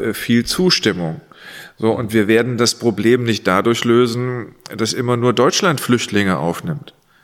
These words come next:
Das wird auch nicht funktionieren, das wird auch praktisch nicht funktionieren. Und deshalb muss Europa seiner Verantwortung gerecht werden, äh, vor allen Dingen die Europäische Union. Und dass das nicht bisher funktioniert hat, ist mehr als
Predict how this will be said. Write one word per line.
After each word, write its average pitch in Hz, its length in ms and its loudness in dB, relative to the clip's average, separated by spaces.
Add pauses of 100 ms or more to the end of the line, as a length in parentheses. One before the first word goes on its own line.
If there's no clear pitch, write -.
(120)
Das 95 160 -10
wird 120 160 -2
auch 110 140 -6
nicht 120 160 -2
funktionieren, 120 720 0
das 98 160 -2
wird 101 100 -4
auch - 140 -4
praktisch 127 460 -2
nicht 104 180 -2
funktionieren. 76 580 -8 (1300)
Und 123 160 -2
deshalb 120 600 0
muss 131 540 0
Europa 120 480 2
seiner 101 300 2
Verantwortung 92 640 -4
gerecht 87 400 -2
werden, 110 600 -2 (200)
äh, - 40 -20 (920)
vor - 180 -2
allen 107 120 -2
Dingen 113 160 2
die 110 120 6
Europäische 107 720 2
Union. 123 460 2
Und 87 180 -6
dass 90 160 0
das - 380 0
nicht 117 440 -2
bisher 110 320 2
funktioniert 104 600 -2
hat, 127 120 0
ist - 180 -4
mehr 101 240 0
als 85 340 0